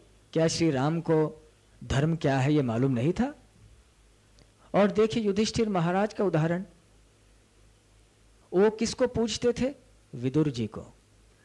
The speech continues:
विदुर जी तो जन्म से शूद्र थे, दासी पुत्र थे, लेकिन क्या इस वजह से युधिष्ठिर ने विदुर को कम माना? हर बात में युधिष्ठिर महा-, वो, वो युधिष्ठिर महाराज विदुर से सलाह लिया करते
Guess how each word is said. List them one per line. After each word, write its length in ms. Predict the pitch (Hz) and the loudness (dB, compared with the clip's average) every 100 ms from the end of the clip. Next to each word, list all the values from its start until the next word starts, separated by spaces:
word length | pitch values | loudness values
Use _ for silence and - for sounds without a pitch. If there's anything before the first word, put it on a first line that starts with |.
| - | -10
विदुर 360 | 123 135 175 196 | -2 2 2 2
जी 200 | 170 220 | 0 0
तो 420 | 254 240 247 - _ - | 0 0 -2 -12 _ -10
जन्म 280 | 139 147 180 | -2 0 0
से 160 | 185 | -2
शूद्र 380 | 196 233 254 226 - | -2 -2 -2 -4 -4
थे, 160 | 196 202 - _ _ - | -6 -8 -14 _ _ -10
दासी 340 | 135 147 160 214 | -2 0 0 -4
पुत्र 380 | 214 208 196 190 | -4 -4 -4 -4
थे, 120 | 180 196 _ _ - _ _ _ _ - - | -4 -8 _ _ -20 _ _ _ _ -16 -4
लेकिन 300 | 147 151 180 | -2 0 0
क्या 160 | 175 190 | 0 0
इस 260 | 180 180 | 0 -2
वजह 240 | 147 143 156 | 0 2 2
से 140 | 175 | 2
युधिष्ठिर 460 | 139 143 160 - 175 | 2 2 0 -2 -2
ने 180 | 180 | 0
विदुर 280 | 170 135 160 | 0 2 2
को 120 | 165 | 0
कम 240 | 170 - 113 | -2 -2 -2
माना? 340 | 156 202 269 311 _ - _ _ - _ _ - | 0 0 -2 -6 _ -20 _ _ -20 _ _ -2
हर 180 | 214 247 | 0 2
बात 380 | 190 196 214 | 2 0 0
में 80 | 226 | 0
युधिष्ठिर 420 | 185 180 185 208 | 2 2 2 0
महा-, 260 | 185 156 156 | 0 0 0
वो, 220 | 156 156 | 2 0
वो 180 | - 147 | 0 -2
युधिष्ठिर 400 | 143 160 190 202 | 0 2 0 0
महाराज 440 | 165 151 175 226 | 0 0 2 0
विदुर 260 | 160 147 170 | 0 0 0
से 160 | - 269 | 0 -4
सलाह 360 | - 139 147 | 0 0 2
लिया 200 | 247 202 | 2 0
करते 380 | 151 127 - 117 | 0 -4 -2 -2